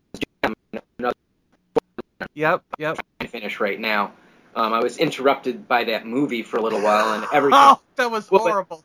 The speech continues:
Speaker 1: but what it did was it skyrocketed all the
Speaker 2: Yes,
Speaker 1: prices.
Speaker 2: yes.
Speaker 1: So now the prices are back down, and I can buy all the accessories I need to finish my Misfits. But, you know, they just, they took their time and, and really delivered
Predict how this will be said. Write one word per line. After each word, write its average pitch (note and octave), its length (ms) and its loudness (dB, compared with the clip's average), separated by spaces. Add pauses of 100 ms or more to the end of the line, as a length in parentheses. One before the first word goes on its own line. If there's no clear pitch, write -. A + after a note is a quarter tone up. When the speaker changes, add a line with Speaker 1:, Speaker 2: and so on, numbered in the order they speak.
Speaker 1:
but D4+ 760 -4
what E3 140 2
it - 180 -4
did F#3 180 0
was C3+ 280 -2
it A2+ 120 -12
skyrocketed C3+ 1040 -4
all B2 200 -4
the A2 80 -10
Speaker 2:
Yes, F3+ 140 0
Speaker 1:
prices. - 600 -8
Speaker 2:
yes. E3 280 -10
Speaker 1:
So D3+ 100 -4
now E3+ 260 0
the F3 100 -2
prices D3 420 -4
are C3+ 60 -6
back C3 300 -4
down, A2+ 240 -6
and A2 100 -8
I A2 40 -6
can A2 180 -14
buy A2 180 -2
all A2 100 -2
the A2+ 120 -6
accessories A2 560 -10
I G#2 100 -8
need G2 260 -2
to G2 60 -16
finish G2 320 -12
my F#2+ 80 -18
Misfits. F2+ 400 -14
But, - 180 -8 (460)
you G#3 100 4
know, E3 360 0
they E3+ 160 0
just, F3 420 -10
they C#3+ 140 -4 (100)
took - 380 -8
their D#3+ 160 0
time G2 600 -6
and, A2+ 260 -12
and A2 300 -8 (380)
really F3 500 6
delivered B2 840 0